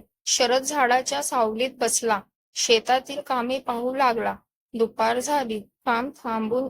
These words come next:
आजोबा शरदकडे आले. विहिरीवर जाऊन दोघांनी हातपाय धुतले. झाडांच्या सावलीत जेवायला बसले. जेवता जेवता शरद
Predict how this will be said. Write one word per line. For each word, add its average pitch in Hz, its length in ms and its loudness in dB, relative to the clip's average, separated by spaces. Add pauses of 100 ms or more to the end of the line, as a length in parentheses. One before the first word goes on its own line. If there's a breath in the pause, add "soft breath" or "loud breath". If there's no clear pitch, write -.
आजोबा 233 480 2
शरदकडे 262 720 0
आले. 220 300 0 (420)
विहिरीवर 254 640 0
जाऊन 247 420 0
दोघांनी 240 600 2 (260)
हातपाय 254 440 0
धुतले. 226 500 -4
झाडांच्या 254 600 2
सावलीत 262 400 0
जेवायला 233 540 2
बसले. 254 400 -4 (560)
जेवता 226 340 2
जेवता 285 380 0
शरद 233 340 2